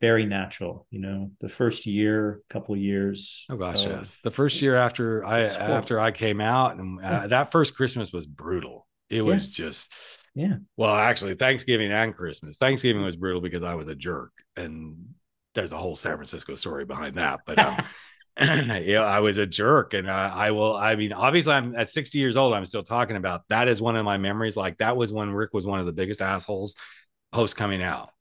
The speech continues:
Speaker 2: was that Thanksgiving. But, um, yeah, it's, it's not easy. And, um,
Speaker 1: Mm.
Speaker 2: I think sometimes just sharing these things, even in this time of year, we're not trying to bring y'all down. I, I just wanna say
Speaker 1: No.
Speaker 2: we're not trying to bring you down, but
Speaker 1: No, no,
Speaker 2: honor
Speaker 1: it's beautiful.
Speaker 2: these
Speaker 1: I mean,
Speaker 2: pieces. It's a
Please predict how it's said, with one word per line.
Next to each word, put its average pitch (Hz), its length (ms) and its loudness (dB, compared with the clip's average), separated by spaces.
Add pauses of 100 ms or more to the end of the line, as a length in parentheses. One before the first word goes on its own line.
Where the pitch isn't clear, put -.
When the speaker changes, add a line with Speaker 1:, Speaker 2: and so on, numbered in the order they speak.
Speaker 2:
was 82 100 -10
that 85 260 -8
Thanksgiving. 82 800 -14
But, 80 160 -8
um, 80 220 -10
yeah, 87 220 -6
it's, 87 360 -12
it's 98 240 -12
not 90 180 -8
easy. 80 480 -14 (540)
And, 73 320 -14
um, 76 60 -14 (220)
Speaker 1:
Mm. - 100 -16
Speaker 2:
I 92 80 -10
think 92 220 -8
sometimes 95 420 -6
just 92 180 -4
sharing 110 320 4
these 101 260 -4
things, 98 320 -4
even 151 280 2
in 170 140 2
this 151 120 0
time 135 240 -2
of 120 60 -2
year, 98 180 0
we're 101 100 -2
not 151 180 2
trying 185 200 4
to 170 60 2
bring 160 160 2
y'all 160 240 6
down. 117 420 4
I, 165 200 4
I 180 40 4
just 226 140 -2
wanna 247 240 4
say 170 80 4
Speaker 1:
No. 123 60 2
Speaker 2:
we're 131 80 0
not 156 160 -4
trying 160 160 -2
to - 20 -10
bring 143 140 -4
you 135 60 -4
down, 131 180 -2
but - 120 -2
Speaker 1:
No, 185 200 8
no, 190 220 10
Speaker 2:
honor 110 60 6
Speaker 1:
it's - 200 -2
beautiful. 196 260 2
Speaker 2:
these 120 180 4
Speaker 1:
I 95 40 0
mean, - 80 -2
Speaker 2:
pieces. 107 500 0
It's 92 160 -8
a 107 80 -4